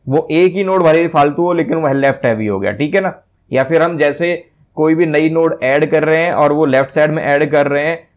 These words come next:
तो यानी कि वो जो लेफ्ट नोड हमारे पास में आई है, जो उसमें ऐड हुई है, उसने उस ट्री का बैलेंस खराब कर दिया, लेफ्ट साइड उसको हैवी कर दिया है। तो अब मुझे उसके अंदर कोई ना कोई ऑपरेशन करना पड़ेगा, इसको हम रोटेशंस कहते हैं। कोई ना कोई ऑपरेशन करना पड़ेगा जिससे मैं उसका बैलेंस बनाऊं और वापस लेकर आ जाऊं,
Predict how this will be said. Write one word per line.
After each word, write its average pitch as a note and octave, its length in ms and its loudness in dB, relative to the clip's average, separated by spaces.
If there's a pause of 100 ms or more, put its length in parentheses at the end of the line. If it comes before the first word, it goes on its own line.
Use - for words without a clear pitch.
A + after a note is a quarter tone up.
(140)
तो D#3+ 80 2
यानी D3+ 440 0
कि F3 520 -2 (200)
वो D3+ 160 2
जो F#3 120 2
लेफ्ट D3+ 480 0
नोड F3+ 280 2
हमारे E3 320 2
पास D#3 300 2
में D#3+ 160 -6 (380)
आई C#3 260 2
है, D3 180 2
जो C3 140 0
उसमें D#3+ 240 -2 (160)
ऐड E3 260 2
हुई D3 320 0
है, D#3 220 2
उसने D#3+ 340 -6
उस F3 280 -6
ट्री D#3+ 180 0
का - 180 0
बैलेंस C#3+ 440 0
खराब D3 300 -2
कर C#3+ 120 -2
दिया, D#3 220 -2
लेफ्ट C#3 360 -2
साइड D3+ 180 2
उसको D3+ 240 -2
हैवी C3 380 0
कर C#3+ 200 0
दिया D3 260 0
है। F3+ 60 0 (360)
तो F3 60 2
अब E3+ 180 0
मुझे E3 360 0
उसके - 280 -4
अंदर E3+ 180 -2
कोई E3 300 0
ना F3 180 -2
कोई E3+ 560 -2
ऑपरेशन D3+ 640 -2
करना D#3+ 220 -2
पड़ेगा, D#3 240 0
इसको E3 160 -6
हम D#3+ 100 -2
रोटेशंस C3 540 -2
कहते D3 260 -2
हैं। - 320 -8
कोई F3+ 180 2
ना F#3 80 -2
कोई F#3+ 240 0
ऑपरेशन E3+ 500 0
करना E3+ 240 0
पड़ेगा D#3 340 0
जिससे E3+ 360 -2
मैं F3+ 160 -2
उसका E3+ 320 -2
बैलेंस D3 420 0
बनाऊं D#3 360 0
और E3 160 0
वापस C#3 400 0
लेकर A2+ 320 -2
आ F#2+ 80 0
जाऊं, F#2 240 -10